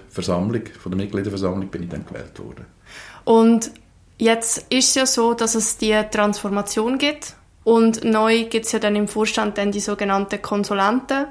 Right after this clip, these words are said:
Speaker 2: wo von der Geschäftsstelle können beizogen werden für den Know-how-Transfer. Und da gehörst ja dann du mit deiner Expertise auch dazu.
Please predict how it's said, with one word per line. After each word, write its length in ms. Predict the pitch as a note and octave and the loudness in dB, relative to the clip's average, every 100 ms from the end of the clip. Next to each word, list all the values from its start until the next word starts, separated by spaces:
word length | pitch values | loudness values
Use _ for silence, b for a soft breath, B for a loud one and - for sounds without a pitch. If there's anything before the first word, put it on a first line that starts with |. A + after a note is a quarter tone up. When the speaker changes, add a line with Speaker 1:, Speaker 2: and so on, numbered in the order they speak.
| - | -6
Speaker 2:
wo 540 | G#3 G#3 G#3+ G#3+ G#3+ | -2 2 4 4 2
von 160 | G#3+ G#3+ | 0 0
der 300 | G#3 G3+ G3+ | 2 2 -2
Geschäftsstelle 680 | - G#3 G#3 - G#3+ G#3 | -2 -2 0 -2 0 -2
können 240 | G#3 G3+ G3 | 0 -2 -2
beizogen 480 | A3+ A3 A3+ G#3+ G#3+ | -4 -2 -2 0 0
werden 460 | G#3 G#3 G#3 G#3 G3+ | 2 2 2 0 0
für 180 | - G3+ | -2 -2
den 140 | F#3+ | 0
Know-how-Transfer. 1160 | F#3 F#3+ G3 F#3+ F#3 F#3 - F3+ F#3 - F#3+ F#3+ | 0 0 0 0 -2 -4 -6 -4 -4 -4 -4 -2
Und 120 | G3 | -2
da 160 | G3+ G3 | -4 -4
gehörst 280 | - G#3+ G#3 | 0 0 0
ja 80 | G#3 | -4
dann 240 | G3+ G3+ | -4 -2
du 160 | A3+ A3+ | 0 2
mit 160 | A3+ | 0
deiner 180 | A3 G#3+ | 0 0
Expertise 640 | G#3 G#3 - G#3+ G#3+ G#3 - | 0 -2 -6 -6 -4 -2 0
auch 140 | G3+ | 2
dazu. 300 | A#3 A#3 A#3+ | 0 -2 0